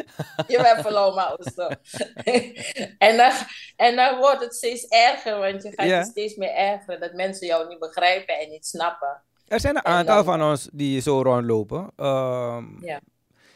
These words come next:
Speaker 1: en ik zie vrienden van mij die openlijker mee naar buiten komen dat ze anders denken en gewoon heel anders kijken naar het systeem ook.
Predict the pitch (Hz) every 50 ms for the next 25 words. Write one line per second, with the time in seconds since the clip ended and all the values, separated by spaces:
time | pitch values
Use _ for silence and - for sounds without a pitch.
0 | _ _ _ _ _ _ - 127 151 160 156 - - 165 147 - 165 165 170 175
1 | 170 180 170 165 160 156 151 147 147 139 139 131 127 123 - - 143 139 135 143
2 | 139 123 131 135 127 117 - - 127 123 127 127 127 120 117 123 120 117 117 123
3 | - 123 110 113 110 - - - - 123 123 117 120 110 113 120 113 117 117 110
4 | 120 117 117 117 113 110 107 - - 123 123 123 120 110 104 117 139 156 165 165
5 | 165 160 156 151 - 135 135 131 - - 135 127 120 131 123 123 120 117 - -
6 | 135 - - - 127 123 127 127 113 113 117 123 135